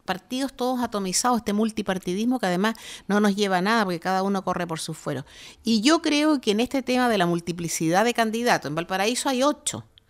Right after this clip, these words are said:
cinco de derechas y tres de izquierdas,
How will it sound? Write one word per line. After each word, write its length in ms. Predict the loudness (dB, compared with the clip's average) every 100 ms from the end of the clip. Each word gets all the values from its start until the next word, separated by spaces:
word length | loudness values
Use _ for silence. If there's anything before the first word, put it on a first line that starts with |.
| _ _
cinco 460 | -4 0 0 2 4
de 120 | 4
derechas 920 | 4 2 0 0 -2 0 -2 -2 -6 -8
y 120 | -6 -2
tres 220 | 0 0
de 80 | 0
izquierdas, 800 | 0 0 2 0 -4 -8 -12